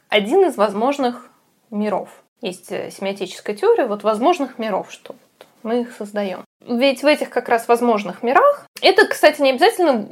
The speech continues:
художественный вымысел, это любые наши спекуляции на тему, что было бы, если бы,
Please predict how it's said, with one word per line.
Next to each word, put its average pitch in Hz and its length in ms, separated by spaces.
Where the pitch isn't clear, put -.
художественный 208 800
вымысел, 185 600
это 208 180
любые 220 340
наши 190 260
спекуляции 196 680
на 185 160
тему, 202 300
что 196 240
было 185 300
бы, 180 240
если 175 420
бы, 180 300